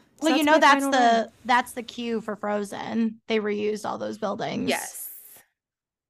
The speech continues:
Speaker 2: Um,
Speaker 1: Amazing.
Speaker 2: Maelstrom was on my, was fourth on my list. I loved,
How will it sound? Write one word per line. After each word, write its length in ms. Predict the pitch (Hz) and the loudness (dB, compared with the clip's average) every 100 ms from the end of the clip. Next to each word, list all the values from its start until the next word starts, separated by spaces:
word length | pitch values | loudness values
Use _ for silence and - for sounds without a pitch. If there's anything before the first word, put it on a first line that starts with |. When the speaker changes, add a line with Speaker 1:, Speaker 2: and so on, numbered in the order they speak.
| - | 4
Speaker 2:
Um, 360 | 226 214 208 208 | 6 6 6 4
Speaker 1:
Amazing. 160 | 208 | 6
Speaker 2:
Maelstrom 420 | 247 240 240 277 | 6 6 6 4
was 260 | 240 220 - - | 4 2 -2 2
on 200 | 226 214 | 2 4
my, 200 | 208 208 | -2 -4
was 160 | 220 - | -4 -6
fourth 340 | - 208 196 | -6 -4 -4
on 140 | 214 220 | -4 -4
my 140 | 190 | -6
list. 480 | - 240 233 - - | -4 -4 -4 -6 -4
I 140 | 220 | 0
loved, 880 | 214 208 214 214 208 202 196 202 220 | 0 -2 0 2 4 4 0 -2 -8